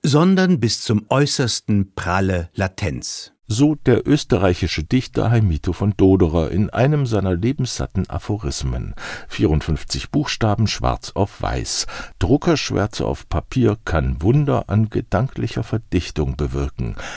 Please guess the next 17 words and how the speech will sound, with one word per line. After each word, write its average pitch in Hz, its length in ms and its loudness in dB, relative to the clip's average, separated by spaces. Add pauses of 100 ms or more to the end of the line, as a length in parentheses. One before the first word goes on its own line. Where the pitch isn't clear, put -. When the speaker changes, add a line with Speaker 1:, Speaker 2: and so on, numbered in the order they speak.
(480)
Speaker 2:
Nehmen 156 280 4
wir 123 80 4
aber 95 320 0
an, 98 300 2
Doderer 127 540 2
hätte 107 300 0
diesen 107 300 -2
Gedanken 98 420 -2
zunächst 107 440 0
in 80 100 -2
einer 78 240 0
Konversation 71 880 -2
geäußert, 67 800 -2
nebenher 143 580 2
auf - 340 -4
einer 80 340 0 (100)
Abendgesellschaft. - 1200 -4